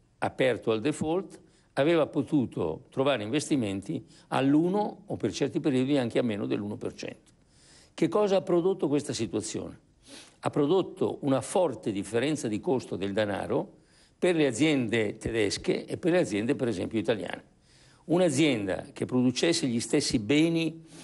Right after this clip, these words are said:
di un'azienda tedesca non potrebbe più, anzi, tolgo il condizionale, non ha più potuto, perché ci sono stati molti casi già successi, reggere la concorrenza sul prezzo offerto dalla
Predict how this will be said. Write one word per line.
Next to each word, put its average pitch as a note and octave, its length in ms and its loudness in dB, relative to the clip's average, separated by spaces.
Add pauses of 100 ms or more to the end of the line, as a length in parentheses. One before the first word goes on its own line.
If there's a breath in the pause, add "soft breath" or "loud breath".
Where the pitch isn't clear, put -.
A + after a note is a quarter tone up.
(120)
di - 80 0
un'azienda B2+ 420 2
tedesca G#2 680 0 (1000 soft breath)
non D#3+ 180 2
potrebbe D#3+ 440 2
più, E3+ 380 2 (840)
anzi, G#2+ 560 -4 (300)
tolgo C3+ 280 0
il A#2 60 -2
condizionale, G#2+ 840 -2
non A#2+ 180 0
ha A#2+ 60 0
più G#3 220 -2
potuto, C3 480 0
perché G2 240 -2
ci G2+ 80 -6
sono G2+ 220 -6
stati F#2+ 300 -2 (340 soft breath)
molti E3+ 320 -2
casi F#2 280 -2
già G#2 120 -2
successi, G#2 680 -4 (300 loud breath)
reggere C3 500 0
la A#2+ 120 2
concorrenza B2 1080 -2 (480 soft breath)
sul - 280 -4
prezzo - 640 -2
offerto A#2 640 0
dalla F2+ 460 0